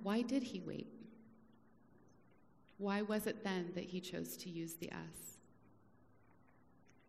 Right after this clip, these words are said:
As I said earlier in,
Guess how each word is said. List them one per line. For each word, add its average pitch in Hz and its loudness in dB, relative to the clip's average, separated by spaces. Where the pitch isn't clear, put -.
As 220 8
I 240 12
said 254 8
earlier 202 6
in, 185 4